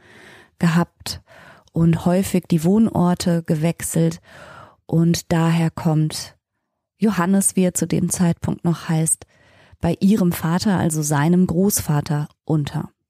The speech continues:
Auch das Leben des Großvaters scheint nicht ganz in geraden Bahnen zu verlaufen. Und es wird berichtet, er habe zusammen mit seinem Enkel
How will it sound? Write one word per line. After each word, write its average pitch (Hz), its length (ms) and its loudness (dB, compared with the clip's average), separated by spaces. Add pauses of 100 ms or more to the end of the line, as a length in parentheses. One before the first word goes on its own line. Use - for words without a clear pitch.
(120)
Auch 180 140 -2
das 180 220 -2
Leben 180 160 2
des 170 140 0
Großvaters 214 680 -2
scheint 175 260 0
nicht - 320 -4
ganz 196 380 2
in 180 240 2
geraden 165 480 0
Bahnen 180 460 2
zu 202 160 -2
verlaufen. 185 720 0 (580)
Und 196 500 2 (140)
es 170 240 -2
wird 170 220 -4
berichtet, 175 440 -2
er 156 200 0
habe 170 260 0
zusammen 196 580 2 (340)
mit 247 140 -2
seinem 190 240 0
Enkel 180 480 0